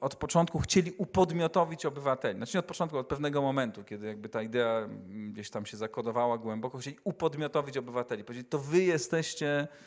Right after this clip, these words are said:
e, e, tutaj najważniejsi, tak? To wy macie działać, mus-, to wy musicie być aktywni, bo to wy zmienicie Węgry.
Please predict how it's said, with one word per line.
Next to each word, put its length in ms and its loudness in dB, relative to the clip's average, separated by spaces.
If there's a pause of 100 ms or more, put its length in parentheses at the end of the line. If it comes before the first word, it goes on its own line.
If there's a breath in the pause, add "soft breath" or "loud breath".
(280 loud breath)
e, 260 -10
e, 180 -8
tutaj 320 2
najważniejsi, 760 -2
tak? 280 -12
To 140 -6
wy 220 0
macie 280 4
działać, 420 6
mus-, 160 -2
to 120 2
wy 140 2
musicie 300 0
być 160 0
aktywni, 360 0
bo 120 0
to 100 2
wy 120 -4
zmienicie 400 -2
Węgry. 380 -2